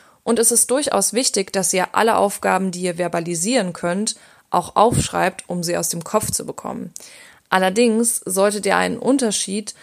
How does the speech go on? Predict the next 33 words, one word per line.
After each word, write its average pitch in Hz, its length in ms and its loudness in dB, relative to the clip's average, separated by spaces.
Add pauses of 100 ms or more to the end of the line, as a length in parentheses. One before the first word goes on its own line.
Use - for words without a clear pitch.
(200)
zwischen 180 380 0
dem 175 160 0
Aufgabensammelbecken 175 1300 0 (280)
und 240 200 2
eurer 226 260 2
To-Do-Liste 226 600 -2
machen. - 380 -12 (340)
In 190 100 -2
das 190 180 2
Aufgabensammelbecken 220 1000 2
gehört 196 420 -2
alles, 202 360 2
was 185 180 0
euch - 220 -4
einfällt. - 500 -6 (920)
Auf 180 120 -2
die 175 140 -4
To-Do-Liste 214 800 0 (340)
gehören 196 400 0
nur 180 160 -2
so 180 240 2
viele 214 320 -2
Aufgaben, 185 640 -2 (260)
wie 202 220 -2
ihr 196 120 2
tatsächlich 220 920 0
an 170 220 -4
einem 208 360 0
Arbeitstag 196 720 0
im 170 160 -6
Homeoffice 180 560 0
stemmen - 400 -6
könnt. - 400 -12